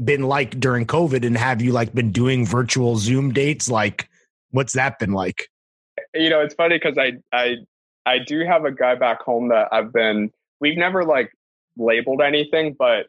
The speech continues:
Speaker 2: again, it's by, because of distance. So, you know, we both knew that we were getting tested and being safe and creating bubbles. So, like, when I was home for the summer, I got to, like, hang, spend time with him and stuff, but it's tricky. Like, being in L A, like, it'd be great to be able to go on a date, but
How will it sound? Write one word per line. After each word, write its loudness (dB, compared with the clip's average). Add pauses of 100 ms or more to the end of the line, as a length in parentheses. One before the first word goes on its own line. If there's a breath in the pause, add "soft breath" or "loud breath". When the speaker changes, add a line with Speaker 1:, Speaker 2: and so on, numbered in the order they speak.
(120)
Speaker 2:
again, 0
it's -4 (420)
by, 4 (120)
because 0
of -2
distance. -2
So, 0 (460)
you 0
know, 0 (140)
we 0
both 0
knew 0
that 2
we 0
were 0
getting 0
tested -2
and 2
being -2
safe 0
and -2
creating -2
bubbles. 0
So, -2
like, 2
when 0
I 2
was 0
home 0
for -2
the 0
summer, -2
I 2
got 0
to, -8
like, 2
hang, -4
spend -4
time -2
with -2
him 0
and -6
stuff, 0
but 0
it's -4
tricky. -2
Like, 2 (280 soft breath)
being 0
in 0
L 0
A, 2
like, -2 (360)
it'd -2
be 0
great 0
to -2
be 0
able 0
to 0
go 0
on 0
a -2
date, -2
but 0